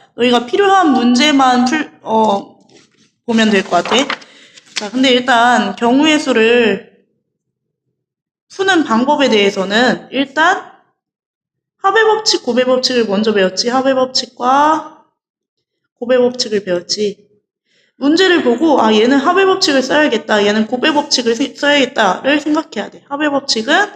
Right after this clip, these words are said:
동시에, 곱의 법칙은 동시에 일어나지 않을 때, 곱의 법칙은 동시에 일어날 때, 합의 법칙은 또는이라고 나올 때, 곱의 법칙은 그리고라고 나올 때였어. 그리고 또 푸는 방법은 그냥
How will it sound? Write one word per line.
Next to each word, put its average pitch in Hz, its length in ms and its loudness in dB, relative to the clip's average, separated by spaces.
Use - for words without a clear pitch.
동시에, 233 720 0
곱의 247 240 -2
법칙은 247 680 -2
동시에 254 320 0
일어나지 226 420 2
않을 220 360 0
때, 330 500 -2
곱의 262 220 0
법칙은 254 560 -2
동시에 240 360 2
일어날 240 440 0
때, - 160 -18
합의 311 200 -2
법칙은 294 560 -4
또는이라고 349 640 -2
나올 185 300 -4
때, - 180 -20
곱의 220 280 0
법칙은 220 600 -4
그리고라고 254 520 -2
나올 196 260 -2
때였어. - 360 -16
그리고 285 920 -2
또 381 160 -2
푸는 453 240 0
방법은 262 680 -2
그냥 294 640 0